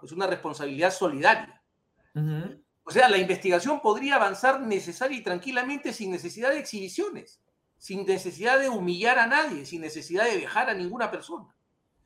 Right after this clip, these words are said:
Speaker 1: La investigación en una sociedad civilizada no tiene nada que ver con, con arrollar los derechos del, de los investigados.
Speaker 2: Me gustaría hacerle unas preguntas muy breves. ¿Usted considera,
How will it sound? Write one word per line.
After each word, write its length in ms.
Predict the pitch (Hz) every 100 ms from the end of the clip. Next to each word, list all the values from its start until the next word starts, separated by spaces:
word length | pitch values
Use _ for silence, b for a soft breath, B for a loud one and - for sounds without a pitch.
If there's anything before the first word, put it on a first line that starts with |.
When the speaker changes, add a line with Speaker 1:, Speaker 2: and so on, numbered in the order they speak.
| _
Speaker 1:
La 100 | 160
investigación 680 | 180 180 180 185 170 254 285
en 60 | 240
una 200 | 240 262
sociedad 240 | 190 185
civilizada 580 | 233 226 170 151 233 226
no 140 | 214 226
tiene 220 | 240 214
nada 260 | 226 254 202
que 100 | 185
ver 140 | 233
con, 380 | 226 180 160 - _
con 200 | 151 156
arrollar 460 | 143 147 170 226
los 120 | 226
derechos 360 | 160 185 196 160
del, 320 | 151 139 127 _ _
de 80 | 139
los 120 | 139
investigados. 540 | 131 127 - 147 240 - _ _ _ _ _ B B B B _ -
Speaker 2:
Me 100 | 220
gustaría 340 | 233 220 254
hacerle 220 | 262 311
unas 180 | 302 285
preguntas 380 | 240 240 233 208
muy 140 | 196
breves. 360 | 170 170 151 -
¿Usted 240 | 196 220
considera, 680 | 254 262 254 226 226 226 247